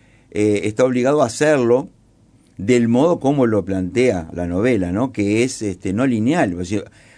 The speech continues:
no puede ser lineal. Yo creo que la, las exigencias de la trama, porque es imposible que él viaje en el tiempo y vea cómo fue que pasó tal cosa y tal otra, y a qué se, porque además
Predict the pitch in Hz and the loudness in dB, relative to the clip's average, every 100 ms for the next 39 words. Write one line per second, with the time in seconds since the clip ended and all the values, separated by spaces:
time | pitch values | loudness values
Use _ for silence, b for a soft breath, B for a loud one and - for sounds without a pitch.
0 | b 127 165 185 226 190 131 110 107 98 | b 0 0 4 2 2 0 0 0 0
1 | 95 120 160 143 139 117 113 113 107 107 | 0 2 2 2 0 0 -4 -6 -6 -4
2 | 117 156 156 117 104 98 110 101 90 104 | -4 -2 -2 -2 -2 -2 -2 -2 -4 -6
3 | 113 127 120 110 101 - 117 113 120 123 | -6 -4 -4 -4 -6 -6 -4 -2 -2 -2
4 | b b b b b b _ _ 123 123 | b b b b b b _ _ 2 4
5 | 123 120 110 110 107 123 120 110 104 95 | 4 2 2 0 2 0 0 -2 -2 -2
6 | 117 127 127 110 104 98 107 120 110 - | 0 0 0 0 0 2 2 2 0 -2
7 | 120 113 101 123 117 95 92 113 117 110 | -2 -2 -2 -2 -2 -4 -4 -2 0 0
8 | 90 110 107 95 95 101 120 110 101 90 | -2 -4 -4 -4 -4 -2 -2 -2 -2 -4
9 | 107 107 101 131 190 | -6 -4 -2 0 -2